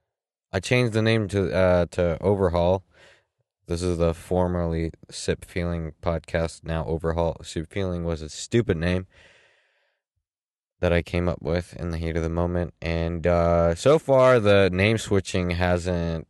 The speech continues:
helped me at all. Uh, now people just don't know where the podcast went. And, uh, oh well. Now I went from maybe two listeners to maybe possibly zero or one,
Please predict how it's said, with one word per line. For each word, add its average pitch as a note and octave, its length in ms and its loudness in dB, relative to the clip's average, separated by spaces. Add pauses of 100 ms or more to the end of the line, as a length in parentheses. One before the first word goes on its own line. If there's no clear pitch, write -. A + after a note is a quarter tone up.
helped F2 340 -2
me F#2+ 120 -2
at F#2 80 0
all. G2 240 0 (420)
Uh, D#2+ 240 -2
now E2+ 240 0
people F2 300 -4
just D2+ 380 -8
don't E2+ 400 -2
know D#2 580 0 (1200)
where F2 280 2
the D2 100 -4
podcast D#2+ 500 -4
went. D#2 300 -8 (1000)
And, D2+ 400 -4
uh, D2 680 0 (1040)
oh E2 80 -2
well. D2 240 -4 (1000)
Now D#2+ 240 -2
I - 20 0
went D#2+ 280 -4
from E2 220 -8
maybe D2+ 380 -6 (300)
two D#2 180 -4
listeners D#2 460 -4
to C#2+ 320 -6
maybe D2+ 320 -8 (100)
possibly D2 480 -8
zero D2 480 -10
or D2+ 180 -6
one, D2 300 -8